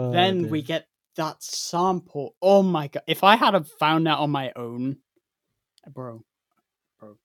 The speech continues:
Speaker 2: Mm.
Speaker 1: it's just amazing. I'm gonna stop going on about it now, but it's, it's creepy, it's catchy. I love it.
Speaker 2: Yeah, no, it, it is, it, it's, it's, it is really, really freaking cool. Um, yeah,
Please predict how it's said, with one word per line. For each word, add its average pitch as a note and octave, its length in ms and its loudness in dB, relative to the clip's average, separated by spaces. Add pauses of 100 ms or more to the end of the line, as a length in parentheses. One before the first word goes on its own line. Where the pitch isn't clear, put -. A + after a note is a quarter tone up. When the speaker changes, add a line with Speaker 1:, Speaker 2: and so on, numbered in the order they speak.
(560)
Speaker 2:
Mm. A#2 240 -4
Speaker 1:
it's F#2 140 -16
just - 180 -14
amazing. B2 480 -12 (1040)
I'm D3+ 100 -10
gonna D#3 100 -4
stop D#3 220 -6
going C#3+ 200 -4
on C3+ 140 -8
about B2+ 240 -12
it B2 80 -12
now, B2 220 -12
but A#2+ 260 -14
it's, - 240 -20 (140)
it's - 160 -18
creepy, D3 480 -6
it's B2+ 100 -10
catchy. C3 680 -8 (480)
I C3 60 -16
love B2 240 -14
it. A2+ 80 -8
Speaker 2:
Yeah, A2 200 0
no, A2+ 160 -4
it, A2 240 -6
it A2 100 -4
is, A2 400 -6
it, G#2+ 140 -10 (240)
it's, G#2+ 320 -12
it's, G#2+ 280 -14 (800)
it G#2+ 140 -10
is G#2 140 -14
really, G2+ 220 -10 (140)
really G#2+ 240 -12
freaking F#2 260 -14
cool. F2+ 260 -14 (540)
Um, G2 520 -12 (1900)
yeah, B2 300 -2